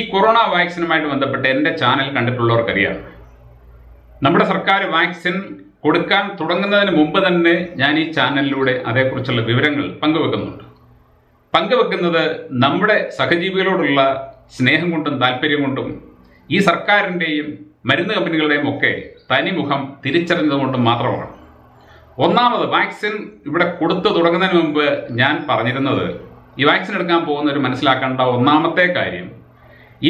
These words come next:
വാക്സിനിൽ ഇവിടുത്തെ സർക്കാരിനോ അല്ലെന്നുണ്ടെങ്കിൽ ഈ വാക്സിൻ ഉണ്ടാക്കുന്ന കമ്പനികൾക്കോ യാതൊരു ഉത്തരവാദിത്വവുമില്ല. ഈ വാക്സിൻ കൊടുക്കുന്നതിന് മുമ്പ് ഇവർ തമ്മിലുള്ള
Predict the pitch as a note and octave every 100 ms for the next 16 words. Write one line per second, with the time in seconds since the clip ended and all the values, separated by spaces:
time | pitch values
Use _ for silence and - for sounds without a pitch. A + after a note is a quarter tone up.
0 | F3 D#3+ E3+ F#3 C3+ G#2+ - - - _
1 | _ _ - F3+ G3 G3+ F3 - - F#3+
2 | F3 C3+ A#2 A#2 - _ _ _ C#3+ F#3+
3 | F#3 D3+ C#3+ C#3+ C#3+ C3+ A#2 D#3+ F3+ G3+
4 | D#3+ D3 - C3 B2 B2 D3 C3+ G2+ G#2+
5 | A2+ - G2 A2+ D3 F#3+ G3 G3+ - B2
6 | - F3+ F#3 F#3 F3+ E3+ D#3+ A#2 F#2 -
7 | - _ _ - - - - - - -
8 | - - C3+ F#3 - A3+ F#3 F#3+ G#3+ A3
9 | G3 F3+ F#3+ - D3+ G#3 G3+ F#3 F3